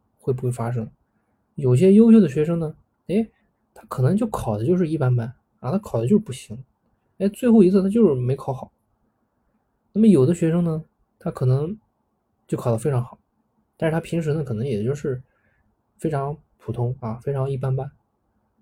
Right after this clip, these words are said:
所以这个呢，就是概率，而且呢，是极小的概率。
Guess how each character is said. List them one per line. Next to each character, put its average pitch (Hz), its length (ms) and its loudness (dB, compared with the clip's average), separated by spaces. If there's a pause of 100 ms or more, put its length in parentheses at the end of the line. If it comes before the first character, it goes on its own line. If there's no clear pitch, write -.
所 160 120 -6
以 160 80 -14
这 240 160 0
个 165 80 0
呢， 113 240 -4 (120)
就 135 120 -6
是 127 80 -8
概 175 180 -4
率， 131 160 -10 (1300)
而 165 200 4
且 156 180 -2
呢， 113 120 -4
是 127 160 -12
极 123 220 -6
小 135 160 -8
的 117 60 -10
概 123 180 -12
率。 147 80 -20